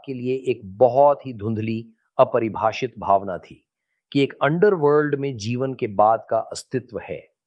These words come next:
निस्संदेह यह मिस्र में इसराइल के चार शताब्दियों से चली आ रही परंपरा थी, जहां मृत्यु, अधोलोक, आत्माओं,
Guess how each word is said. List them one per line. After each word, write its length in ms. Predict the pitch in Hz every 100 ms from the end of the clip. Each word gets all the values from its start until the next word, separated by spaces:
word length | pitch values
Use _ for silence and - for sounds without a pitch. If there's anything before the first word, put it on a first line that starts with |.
| _ _ _ _ -
निस्संदेह 560 | 123 139 - 120 131 147 147
यह 160 | 135
मिस्र 340 | 113 123 135 139
में 200 | 127 143
इसराइल 400 | 117 - 117 123
के 120 | 120
चार 300 | 110 123 120
शताब्दियों 600 | - 107 104 104 107 113
से 140 | 104 113
चली 280 | 110 117
आ 80 | 117
रही 180 | 113 113
परंपरा 460 | 117 101 92 98 87
थी, 260 | - - _ _ _ _ -
जहां 200 | 113 107
मृत्यु, 540 | 95 120 120 123 117 117 _ _ -
अधोलोक, 680 | 117 104 110 107 107 104 - _ -
आत्माओं, 640 | 104 107 107 104 107 104